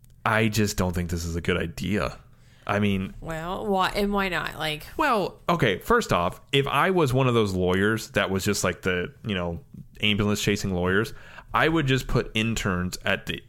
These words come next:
Speaker 1: exits of all of these and wait for people who are, like, in the midst of perhaps having heat stroke.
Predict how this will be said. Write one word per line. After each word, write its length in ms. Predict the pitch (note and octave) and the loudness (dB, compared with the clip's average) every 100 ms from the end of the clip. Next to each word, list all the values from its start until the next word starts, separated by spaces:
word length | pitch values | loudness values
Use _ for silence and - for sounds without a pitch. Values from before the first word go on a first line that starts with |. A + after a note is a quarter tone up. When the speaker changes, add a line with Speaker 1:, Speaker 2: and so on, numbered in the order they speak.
| - - - - A2+ | -20 -20 -20 -4 0
Speaker 1:
exits 340 | A#2 C#3 C3+ | 2 2 2
of 100 | G#2 | 0
all 220 | G2 G#2+ | 0 2
of 120 | B2+ C3+ | 2 2
these 200 | C#3 F#2+ | 0 2
and 140 | G#2 | 2
wait 140 | G#2+ A2 | 2 2
for 100 | G#2 | 0
people 300 | G#2+ G#2 G2 | 0 2 2
who 220 | G2 F#2+ | 2 2
are, 100 | F2+ | 2
like, 200 | F2+ - | 0 0
in 120 | G2+ | 0
the 60 | F#2+ | 2
midst 260 | F#2+ - | 0 0
of 140 | F2+ - | -2 2
perhaps 420 | F#2 F#2 F#2 - | 2 2 0 0
having 240 | F#2+ F#2 | -2 -2
heat 220 | - F#2+ | -6 -6
stroke. 340 | - D2 - | -4 -6 -8